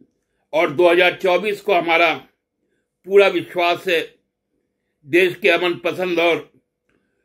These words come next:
लोकतंत्र पसंद लोग एक निर्णायक फैसला देंगे। इन सात वर्षों में सात सौ भारतीय जनता पार्टी के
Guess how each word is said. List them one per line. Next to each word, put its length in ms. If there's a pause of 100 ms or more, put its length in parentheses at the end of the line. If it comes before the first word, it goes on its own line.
(180)
लोकतंत्र 600
पसंद 300
लोग 360 (1160)
एक 160
निर्णायक 560
फैसला 380
देंगे। 360 (1300)
इन 160
सात 300
वर्षों 420
में 280 (960)
सात 320
सौ 120
भारतीय 480
जनता 280
पार्टी 360
के 220